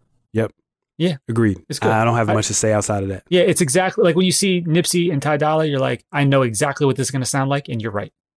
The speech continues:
Speaker 1: Mm-hmm. Yep. Yep.
Speaker 2: Okay. E T A featuring Anderson .Paak, Snoop Dogg, and Busta, produced by Dre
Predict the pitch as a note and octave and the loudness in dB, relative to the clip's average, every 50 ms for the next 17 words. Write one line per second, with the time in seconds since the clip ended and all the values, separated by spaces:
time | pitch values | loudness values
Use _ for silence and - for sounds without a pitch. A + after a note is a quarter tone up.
0 | _ _ - A2+ A2 G#2+ G#2 G2+ G2 G#2 G2+ G#2+ A#2+ C3 - _ _ _ _ _ | _ _ -2 0 2 2 2 2 2 2 2 2 2 0 -4 _ _ _ _ _
1 | _ _ _ - A#2 A#2 - _ _ _ _ _ _ _ _ _ - F#3 F3+ - | _ _ _ -2 -2 -2 -2 _ _ _ _ _ _ _ _ _ -2 -2 -2 -2
2 | _ _ _ _ _ _ _ _ _ - - C3 G2+ F#2 _ _ _ _ _ _ | _ _ _ _ _ _ _ _ _ -6 -4 -4 -4 -6 _ _ _ _ _ _
3 | _ _ _ - D#3 C#3+ - - E3+ D3+ D#3+ C#3+ A#2 G2 - - D3 - - C3+ | _ _ _ -4 -2 -2 0 2 2 4 2 2 0 -2 -4 -4 -2 -2 -2 -2
4 | - C#3 C#3 C#3 - - C3+ - C#3+ C3+ C#3 C#3+ - - _ - - - D3+ C#3 | -2 -2 -2 -2 -2 -4 -4 -2 -2 -4 -4 -6 -10 -12 _ -6 -2 -2 -2 -2
5 | - - C#3 B2+ B2+ A2+ A2+ G#2 G2+ B2 B2+ - - - - _ _ _ - C3+ | 0 0 0 0 0 -2 -4 -4 -6 -6 -6 -8 -10 -12 -20 _ _ _ -6 -6
6 | C3 B2 - - B2 A#2 A2 G#2 F#2+ - C3 B2 B2 B2+ B2+ C3 | -4 -4 -4 -4 -4 -4 -4 -4 -6 -4 -2 -2 -2 -2 -2 -4